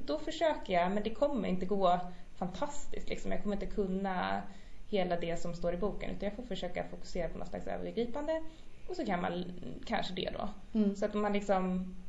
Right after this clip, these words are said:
Speaker 1: ja, tar ner <laughs> kraven lite för en också, så tror jag, apropå det här med välmående, då mår man lite bättre. Så man får tänka, vad har jag för förutsättningar?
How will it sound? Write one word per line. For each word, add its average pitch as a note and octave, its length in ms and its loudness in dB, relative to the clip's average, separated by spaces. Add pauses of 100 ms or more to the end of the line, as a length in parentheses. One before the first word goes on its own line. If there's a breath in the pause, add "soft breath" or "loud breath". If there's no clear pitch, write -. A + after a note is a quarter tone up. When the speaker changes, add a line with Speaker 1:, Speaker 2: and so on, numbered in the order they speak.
(140)
Speaker 1:
ja, F#3 360 0
tar A3 120 0
ner A3 500 6
<laughs> - 40 -6
kraven G#3 580 4
lite E3 280 -2
för D#3+ 260 2
en D#3 120 0
också, D#3+ 280 -2
så F3 120 -4
tror F3+ 200 -2
jag, E3+ 200 0 (500 loud breath)
apropå F3 320 0
det E3 60 4
här D#3+ 60 2
med E3 140 -2
välmående, F3+ 600 2
då F3 160 0
mår F3 160 2
man E3 100 0
lite E3+ 200 -2
bättre. - 600 -2
Så - 60 -4
man F#3+ 100 -4
får F#3+ 80 -6
tänka, F#3+ 400 -2
vad G3+ 120 -2
har B3 160 0
jag C#4+ 100 0
för - 100 -4
förutsättningar? E3+ 840 -2